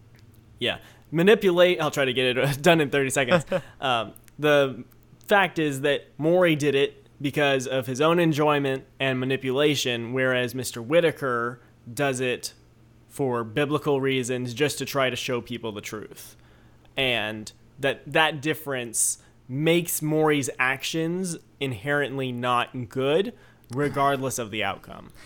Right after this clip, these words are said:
Speaker 2: I, you see, I don't, I don't fully see that. I, I can see his quantified actions and the actual steps that he took as a separate entity from his motivation, and all that as a separate entity from the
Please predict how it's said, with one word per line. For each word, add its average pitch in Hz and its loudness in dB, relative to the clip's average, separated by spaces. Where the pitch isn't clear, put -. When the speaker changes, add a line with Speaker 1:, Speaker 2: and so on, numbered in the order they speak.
Speaker 2:
I, - -2
you 165 -8
see, 185 -6
I 170 2
don't, 190 -2
I 156 -4
don't 160 -6
fully 143 -6
see 180 -10
that. 104 -10
I, 147 -2
I 147 2
can 214 -4
see 170 -6
his 143 -4
quantified 143 2
actions 107 -2
and 110 -8
the 113 -8
actual 123 -6
steps - -4
that 110 -8
he 110 -8
took 151 -4
as 127 2
a 131 -4
separate - -2
entity 120 -4
from 113 -6
his 117 -10
motivation, 135 -6
and 131 -2
all 180 4
that 151 4
as 120 -2
a 120 -6
separate 123 -4
entity 113 -6
from 107 -4
the 110 -6